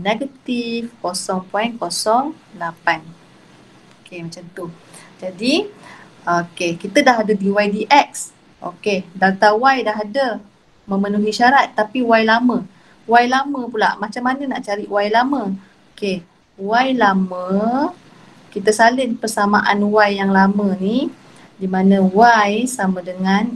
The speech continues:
enam belas per X kuasa dua.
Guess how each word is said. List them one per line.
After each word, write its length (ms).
enam 240
belas 400
per 280
X 360
kuasa 400
dua. 480